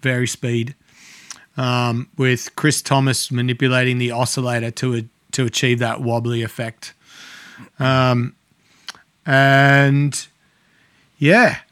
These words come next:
that, it-, it's,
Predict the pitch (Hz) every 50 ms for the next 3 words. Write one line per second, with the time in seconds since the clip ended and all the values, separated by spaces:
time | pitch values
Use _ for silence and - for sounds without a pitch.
0 | _ _ _ _ _ _ - 147 156 170 180 180 - - - - - - _ _
1 | _ _ _ _ _ _ _ _ _ _ _ _ _ - - - _ _ _ _
2 | _ _ - - _ _ - - 226 170 135 - - - - - - - -